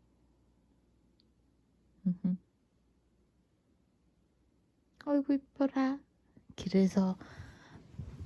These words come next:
배고프고 춥고 무서웠지. 백호가 너 엄청 미워해서 맨날 팼잖아. <laughs> 백호한테 맨날 얻어맞았어.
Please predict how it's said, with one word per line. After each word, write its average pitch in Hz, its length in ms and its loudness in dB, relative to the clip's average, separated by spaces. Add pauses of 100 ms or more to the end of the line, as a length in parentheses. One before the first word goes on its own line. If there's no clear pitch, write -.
(140)
배고프고 208 760 2 (680)
춥고 - 560 -6 (180)
무서웠지. 190 800 4 (840)
백호가 220 480 4
너 196 140 8
엄청 262 320 6
미워해서 202 460 10
맨날 220 320 8
팼잖아. 226 560 0 (1700)
<laughs> 208 1500 6
백호한테 240 480 8
맨날 254 300 8
얻어맞았어. 208 680 4